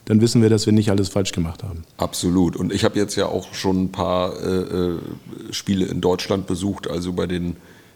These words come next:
Speaker 2: Hamburg Towers oder in Chemnitz oder auch, äh, äh, noch bei zwei, drei anderen Spielen.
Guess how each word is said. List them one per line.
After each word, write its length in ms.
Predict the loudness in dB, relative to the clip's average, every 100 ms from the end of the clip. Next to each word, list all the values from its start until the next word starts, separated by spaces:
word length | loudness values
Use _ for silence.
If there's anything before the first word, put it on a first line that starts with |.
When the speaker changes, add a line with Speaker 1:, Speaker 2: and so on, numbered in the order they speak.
| _
Speaker 2:
Hamburg 320 | -4 -2 -2
Towers 420 | 0 2 2 2
oder 380 | -2 -2 -2 -2
in 180 | -4 -6
Chemnitz 480 | -2 0 0 -2 -6
oder 280 | -4 -4 -4
auch, 260 | -6 -8 -16 -6
äh, 40 |
äh, 580 | -4 -4 -4 -6 -6 -6
noch 200 | -6 -8
bei 200 | -4 -4 -4
zwei, 200 | -2 -4
drei 140 | -4
anderen 260 | -4 -2 -2
Spielen. 360 | 0 0 0